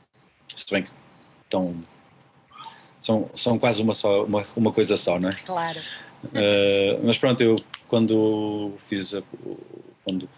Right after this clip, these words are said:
Speaker 1: fiz a, o concurso, não é? Quando me candidatei ao apoio da G D A, já tinha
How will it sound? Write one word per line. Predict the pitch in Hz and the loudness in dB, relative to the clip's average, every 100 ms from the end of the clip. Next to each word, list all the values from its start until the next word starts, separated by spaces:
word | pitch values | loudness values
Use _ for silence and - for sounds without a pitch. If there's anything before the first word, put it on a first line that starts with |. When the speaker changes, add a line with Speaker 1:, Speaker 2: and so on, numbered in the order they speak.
| - _ | -20 _
Speaker 1:
fiz | - 90 | -12 -8
a, | 95 | -6
o | 92 90 87 - - - - - | -4 -6 -8 -16 -20 -20 -16 -10
concurso, | 98 101 110 - | -4 0 0 0
não | 104 | -4
é? | |
Quando | 95 | -4
me | 95 90 | -6 -6
candidatei | 95 92 92 90 90 90 | -6 -4 -4 -2 0 0
ao | 90 90 | -2 -4
apoio | - 92 | -4 -4
da | 90 | -4
G | 90 | -6
D | 87 90 | -4 -4
A, | 95 - _ _ _ _ _ _ _ _ _ _ _ _ _ _ _ - - | -6 -10 _ _ _ _ _ _ _ _ _ _ _ _ _ _ _ -20 -12
já | 101 95 | -10 -8
tinha | 101 101 98 98 | -6 -6 -6 -8